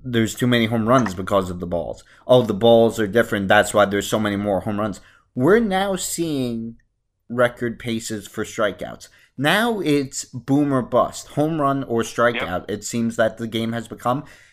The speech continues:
Speaker 1: And once again, instead of trying to make the game better, baseball has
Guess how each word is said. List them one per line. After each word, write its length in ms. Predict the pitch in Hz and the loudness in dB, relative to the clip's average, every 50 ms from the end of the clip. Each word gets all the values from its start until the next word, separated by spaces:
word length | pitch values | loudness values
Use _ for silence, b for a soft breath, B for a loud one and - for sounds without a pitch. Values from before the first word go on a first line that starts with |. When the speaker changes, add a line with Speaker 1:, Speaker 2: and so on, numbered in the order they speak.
| B B - | B B -2
Speaker 1:
And 160 | 143 147 156 | 0 2 2
once 180 | 170 190 190 | 0 -2 -2
again, 300 | 185 175 202 190 156 127 - | -2 -2 -2 0 -2 -2 -4
instead 420 | 120 123 117 - - 151 - 185 | -4 -4 -4 -2 0 0 0 0
of 160 | 208 170 147 | -4 -6 -8
trying 280 | - - 147 147 165 175 | -8 -4 -4 -2 -2 -2
to 40 | 160 | -2
make 300 | 139 127 123 139 147 - | -2 -2 -2 -4 -4 -6
the 80 | 139 135 | -8 -6
game 420 | 123 120 123 131 135 120 104 95 | -4 -4 -2 -2 -2 -2 -4 -4
better, 460 | 87 95 92 107 131 143 165 180 - b b b b b b | -2 -2 -2 -2 -2 -4 -6 -8 -10 b b b b b b
baseball 440 | - 139 147 143 - 143 139 139 135 | -2 0 0 0 0 0 2 2 2
has 460 | 117 123 127 135 131 127 120 107 - | 0 -2 0 0 2 2 0 -2 -8